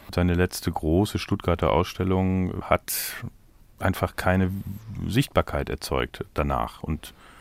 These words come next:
das ist natürlich immer ein Problem für einen Künstler. Aber er ist, er ist schon eine Legende.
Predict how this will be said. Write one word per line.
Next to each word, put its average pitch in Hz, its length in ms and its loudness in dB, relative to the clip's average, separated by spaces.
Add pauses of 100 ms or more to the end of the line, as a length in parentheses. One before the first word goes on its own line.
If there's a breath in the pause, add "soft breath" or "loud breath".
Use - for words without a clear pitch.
(220 loud breath)
das 90 120 2
ist 90 40 6
natürlich 98 200 4
immer 98 140 6
ein 98 60 2
Problem 98 400 6
für - 140 -4
einen 64 100 -4
Künstler. - 400 -2
Aber 90 140 4
er 95 100 6
ist, - 220 -2
er 104 160 4
ist 131 100 0
schon 139 220 4
eine 123 60 6
Legende. 104 580 2